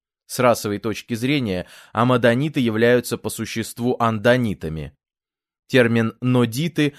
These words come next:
обозначает как культурную, так и расовую принадлежность, ибо сами нодиты составляют восьмую расу Урантии. Традиционно между нодитами и амадонитами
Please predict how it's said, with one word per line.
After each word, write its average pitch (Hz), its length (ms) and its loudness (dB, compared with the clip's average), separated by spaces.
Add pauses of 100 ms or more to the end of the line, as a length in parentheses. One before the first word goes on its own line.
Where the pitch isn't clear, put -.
(160)
обозначает 135 840 0
как 123 260 0
культурную, 143 760 -2
так 110 240 0
и 123 40 2
расовую 101 580 2
принадлежность, 92 880 -4
ибо 104 260 -4
сами 147 340 0
нодиты 135 560 -2 (120)
составляют 127 800 2
восьмую 117 640 0
расу 90 460 -2
Урантии. 76 760 -10 (880)
Традиционно 165 840 0 (200)
между 139 400 2
нодитами 123 680 0
и 120 160 0
амадонитами 120 920 -2